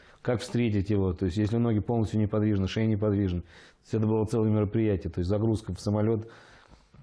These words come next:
э, с-, сам прыжок, отделение, удержание самого пассажира, э, так мы называем тех, с кем прыгает тандем-мастер, э,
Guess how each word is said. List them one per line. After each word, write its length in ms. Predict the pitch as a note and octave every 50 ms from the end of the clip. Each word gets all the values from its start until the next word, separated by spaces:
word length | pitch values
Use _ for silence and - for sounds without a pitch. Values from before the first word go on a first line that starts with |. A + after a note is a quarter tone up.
| - _ _ -
э, 140 | G#2+ G#2 F#2+
с-, 140 | - G#2+ F#2+ -
сам 180 | - A#2 G#2+
прыжок, 380 | G2 A#2 A#2 A2+ A#2+ A#2 G#2 -
отделение, 640 | G#2+ G2+ G#2+ A2 G#2+ A#2+ A#2+ A2+ G#2+ G#2+ G#2+ G2 - - - - - - - -
удержание 600 | B2+ B2 A#2+ A#2+ B2 A2+ A#2+ C3 B2 A#2 A2+ G#2+
самого 320 | - - A2 A2 A2+ C3 C3+
пассажира, 500 | B2 - - A#2 A2 A2+ A2 G#2 G2 - - - - - - - _ _ _ _ _ _ -
э, 140 | A#2 G#2 F#2 -
так 140 | A2 G2+ A2
мы 80 | G2+
называем 360 | G2+ G2 G#2+ G#2+ G2+ F#2+ F#2+ F2+
тех, 180 | - F#2+ E2+
с 60 | -
кем 160 | - G#2+ F#2+ F#2
прыгает 260 | G#2 G2 F#2 F#2+ F2
тандем-мастер, 560 | G2+ G2 F#2+ G#2 G2+ G2+ G2 - - - E2 - - - - - - _ _ _ _ -
э, 460 | G2+ G2+ G#2 G2 F#2+ F#2 F#2 F2